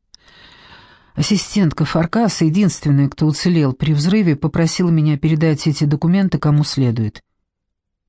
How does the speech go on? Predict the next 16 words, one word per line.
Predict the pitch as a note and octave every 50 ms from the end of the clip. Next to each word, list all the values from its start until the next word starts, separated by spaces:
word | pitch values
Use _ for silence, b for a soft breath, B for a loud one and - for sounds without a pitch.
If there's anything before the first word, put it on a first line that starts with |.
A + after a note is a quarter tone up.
| _ _ _ _ _ _ _ _ -
Какая | - - - - E3+ E3+ E3
трагедия! | - - D3+ D3+ D3+ D#3 D#3 E3 E3 D3+ C#3 C#3 C3+ B2 G#2+ G2+ A2+ - _ _ _ _ _ _ _ _ _ _ _ _ _ _ _ -
Эти | D#3+ E3 D#3+ - -
люди | F3 E3+ E3+ F3 F#3+ F3+ F3 C#3+ E3
готовы | D#3+ C3+ D3+ E3 - _ - E3+ D3+ D3 D3 C#3+
на | C#3+ C#3+ C#3
все. | - - - - - B2+ G#2+ G2+ G#2 _ _ _ _ _ _ _ _ _ _ _ _ _ _ _ _ _ _ _ _ B B B B B B B B B
Настоящая | E3+ G3 - - - A#3+ A#3+ A3 G3 F3 - - E3
уголовщина, | D#3+ D#3+ E3 E3+ F3 E3 C#3+ - - - D3+ D3
я | D3+ D#3+ F3 E3+
в | D#3
этом | E3 D#3 - D#3 D#3
нисколько | D#3 D#3+ D#3 - - - E3 D3 - D#3+
не | D3 C#3+
сомневаюсь. | C#3 - - D3+ C#3+ D3 D3+ C3+ C3 A#2 A2+ F#2 F#2 - - - - _ _ _ _ _ _ _ _ _ _ _ _ _ _ _ _ _ _ _ _ _ _ _ _ _ _ _ -
Знаешь, | - D3 D3 D#3+ E3 E3 E3 D#3 C#3+ - -